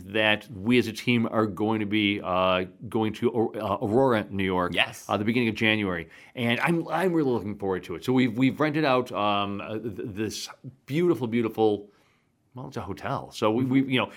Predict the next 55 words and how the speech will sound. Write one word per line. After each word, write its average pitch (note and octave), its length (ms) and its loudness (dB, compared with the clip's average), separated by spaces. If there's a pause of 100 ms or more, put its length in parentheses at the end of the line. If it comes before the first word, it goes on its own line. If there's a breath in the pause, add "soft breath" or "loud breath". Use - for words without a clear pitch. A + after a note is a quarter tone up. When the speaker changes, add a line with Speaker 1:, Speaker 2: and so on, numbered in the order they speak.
(100 loud breath)
Speaker 1:
and, D3+ 100 2
and D3 120 4
it's D#3 100 0
several D#3+ 280 2
different B2+ 300 -2
homes A2+ 380 0
that A2+ 100 2
have G#2+ 60 -2
been G#2 120 -4
converted G2+ 380 -2
into, F#2 160 -6
in, G2 180 -8 (180 loud breath)
anyway. F2 260 -8 (300 loud breath)
So - 140 2
we've C#3+ 120 6
rented D#3+ 180 4
out C#3+ 100 2
one C3+ 100 4
of C#3 80 2
the, B2+ 60 -2
one A#2+ 160 2
of A2+ 60 0
the, A#2 160 6
uh, G2 180 4
one G#2 200 -2
of G#2 60 -2
the G#2 60 -2
houses. F2+ 520 -6 (280 soft breath)
Um, G2 560 2
there's A#2 280 2
a C3+ 80 0
beautiful, D3+ 520 -2
beautiful G#2+ 360 0
dining G#2 380 0
room, G2+ 380 -4
and G2+ 440 -4
we're G2 100 -4
gonna G#2+ 120 -4
have F#2+ 40 -6
a F#2+ 40 -6
catered A2+ 420 0
meal, G#2 400 0 (320 loud breath)
um, G2+ 520 0
and B2 200 0
we're A#2+ 120 2
gonna C3+ 100 -2
celebrate C3 420 0
the - 60 -18
success A#2+ 360 -6
that B2 100 -6
was. B2+ 200 -2
But C#3+ 420 -10
the C3 100 -4
following C3+ 500 -2
morning, A2 560 -2